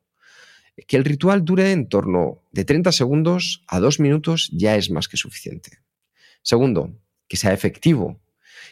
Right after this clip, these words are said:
que incluya actividades que te ayuden a concentrarte, es decir,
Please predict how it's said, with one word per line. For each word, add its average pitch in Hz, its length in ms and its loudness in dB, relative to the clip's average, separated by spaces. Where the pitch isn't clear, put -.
que - 80 -2
incluya 135 340 2
actividades 120 680 2
que - 480 0
te 104 100 0
ayuden 101 680 2
a 76 100 0
concentrarte, 82 680 -4
es 95 60 -4
decir, 107 400 -2